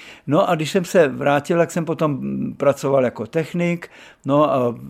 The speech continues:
oženil jsem se, dítě, a pak jsem odjel do Prahy, trošku jako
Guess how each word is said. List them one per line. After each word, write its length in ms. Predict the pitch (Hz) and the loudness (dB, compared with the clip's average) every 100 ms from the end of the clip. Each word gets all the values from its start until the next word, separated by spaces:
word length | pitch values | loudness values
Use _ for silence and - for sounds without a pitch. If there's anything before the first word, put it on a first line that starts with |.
| - - | -10 -6
oženil 420 | 139 175 170 147 | -4 -2 -2 -2
jsem 200 | 156 135 | -4 -4
se, 180 | - 127 | -4 -4
dítě, 560 | 135 143 151 147 151 | -6 -2 2 4 2
a 220 | - 110 - _ - - - - _ | 0 -4 -8 _ -20 -20 -20 -20 _
pak 220 | 143 139 - | -4 -4 -4
jsem 320 | 156 143 139 | -2 0 0
odjel 460 | 147 139 127 113 104 | 0 2 2 0 -2
do 140 | 104 | -6
Prahy, 560 | 104 139 151 156 165 196 - _ | -4 -4 -2 -2 -2 -2 -6 _
trošku 360 | 120 - - | -10 -10 -4
jako 420 | 131 117 139 113 | -2 -2 -2 -2